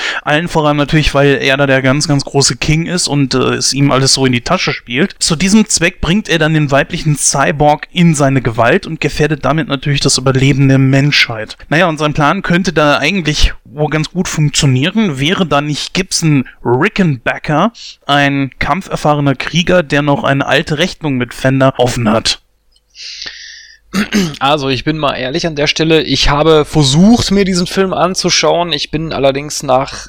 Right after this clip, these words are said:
Speaker 2: ich glaub, vierzig, fünfzig Minuten gescheitert, weil ich, also mir persönlich war es zu stumpfsinnig, <laughs> sagen wir es mal so, weil wenn ich den Film jetzt beschreiben müsste, würde ich sagen, da sind ein paar Hamsel, die rennen die ganze Zeit rum, dann siehst du ein bisschen Gemetzel und, äh, das war's.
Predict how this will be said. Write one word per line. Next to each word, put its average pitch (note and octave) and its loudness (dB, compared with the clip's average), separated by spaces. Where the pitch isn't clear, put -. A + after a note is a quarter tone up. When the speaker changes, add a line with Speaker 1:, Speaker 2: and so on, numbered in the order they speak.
Speaker 2:
ich F#2+ -8
glaub, B2+ -4
vierzig, C3+ -2
fünfzig C3+ -6
Minuten B2+ -4
gescheitert, B2+ 0
weil B2 2
ich, - -4
also C#3+ 0
mir D3+ 4
persönlich C#3 0
war C#3 2
es - -6
zu D#3+ 0
stumpfsinnig, - -2
<laughs> - 0
sagen - -10
wir C#3+ 0
es B2+ -2
mal B2 0
so, B2+ -2
weil D3 2
wenn D3 0
ich E3+ 0
den D#3+ 0
Film E3 2
jetzt D#3+ -4
beschreiben D3+ -2
müsste, A#2+ -10
würde C#3+ 0
ich C#3 -2
sagen, D3 -2
da C#3 2
sind D#3 -4
ein D#3 -12
paar C3+ 2
Hamsel, D#3 0
die D3 0
rennen D3 0
die D3+ -4
ganze D3+ -4
Zeit C#3+ -2
rum, D3+ -4
dann D3 -2
siehst D3 0
du D3+ -2
ein C#3 -4
bisschen C#3 -4
Gemetzel C#3 0
und, C3+ -6
äh, B2 2
das A#2+ -6
war's. A#2 -6